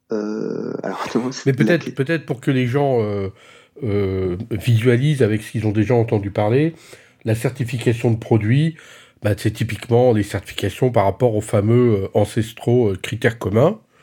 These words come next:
Speaker 2: Hein, donc c'est les normes iso quinze quatre cent huit, euh, et ça vient de l'Orange Book américain, donc c'est vieux que la nuit des temps.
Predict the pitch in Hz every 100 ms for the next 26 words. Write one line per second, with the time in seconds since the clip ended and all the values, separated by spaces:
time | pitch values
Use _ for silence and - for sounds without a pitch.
0 | _ - - _ _ - 101 117 98 95
1 | - 95 98 113 107 98 113 110 104 -
2 | 92 - 95 92 110 117 117 90 - -
3 | - _ _ - - 101 95 110 104 98
4 | 95 98 92 101 107 - 92 90 90 120
5 | 110 90 - 95 85 110 113 90 90 87
6 | 87 95 90 92 139 156